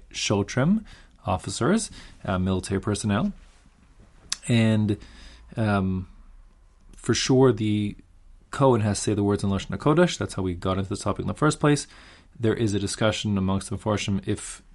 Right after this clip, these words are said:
when the Shotrim repeat it louder for everyone to hear, if it also must be in the original Hebrew, or they can translate it into the language of their choice. That's, um, that's not perfectly clear.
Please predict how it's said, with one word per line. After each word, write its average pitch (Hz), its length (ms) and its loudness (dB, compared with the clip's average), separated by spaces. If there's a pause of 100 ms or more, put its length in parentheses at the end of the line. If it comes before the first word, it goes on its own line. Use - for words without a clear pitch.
when 104 160 0
the 98 60 2
Shotrim 113 540 0
repeat 95 300 0
it 117 80 -2
louder 147 400 6
for 120 120 -2
everyone 113 200 0
to 147 100 -2
hear, 156 320 4 (360)
if 110 100 0
it 107 80 0
also 107 260 2
must 107 120 -4
be 107 80 0
in - 20 2
the 98 80 2
original 113 340 4
Hebrew, 165 300 6
or 143 80 8
they 110 100 2
can 104 160 -4
translate 104 380 0
it - 20 2
into 95 200 -2
the 90 300 0 (400)
language 90 300 -2
of 87 60 -4
their 92 140 -2
choice. 160 320 2 (560)
That's, - 260 -4
um, 90 320 -2 (760)
that's - 280 -4
not 90 260 -2
perfectly 95 340 -2
clear. 92 260 -6